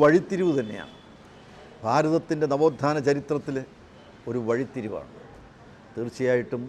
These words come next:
അത് ഉൾക്കൊള്ളാൻ ഭാരതത്തിലെ ജനങ്ങൾക്ക് എല്ലാവർക്കും കഴിയും. ജാതിമത വർഗ വർണ്ണ ഭേദ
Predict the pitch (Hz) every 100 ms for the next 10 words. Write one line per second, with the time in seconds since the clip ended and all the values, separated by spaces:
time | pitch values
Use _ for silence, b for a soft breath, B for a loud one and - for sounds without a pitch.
0 | - - 110 123 - 127 123 101 - -
1 | - - - - 101 117 123 113 120 120
2 | 104 117 131 127 - - - - 107 131
3 | 139 139 123 135 127 123 107 - - -
4 | - - - - 113 127 131 131 131 127
5 | 127 123 127 123 123 131 - 123